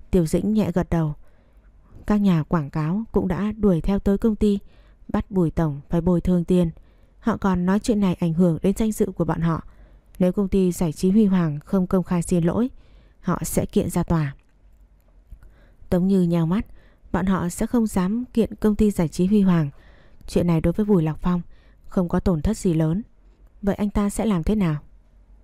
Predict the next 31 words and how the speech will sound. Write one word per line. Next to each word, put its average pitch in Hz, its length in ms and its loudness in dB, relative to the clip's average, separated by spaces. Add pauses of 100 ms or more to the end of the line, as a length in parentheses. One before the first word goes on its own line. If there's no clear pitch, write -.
(560)
Trên 180 200 0
mạng 170 180 -2 (260)
vẫn 196 300 -4
đang 185 140 -2
không 190 220 -2
ngừng 151 220 -2
mắng 170 160 -2
chửi 175 200 0
công 175 180 0
ty 175 140 2
giải 151 200 -2
trí 170 180 0
Huy 185 160 4
Hoàng. 160 260 2 (760)
Loại 170 220 0
công 165 160 0
ty 160 120 0
rác 220 240 -2
rưởi, 160 260 2 (400)
rõ 220 180 -2
ràng 190 280 0
bắt 233 160 -2
nghệ 214 140 -2
sĩ 233 320 -2 (100)
phải 196 120 2
làm 170 240 2
hoạt 170 180 0
động - 160 -2
thương 226 200 2
nghiệp 190 200 2
này. 156 260 -2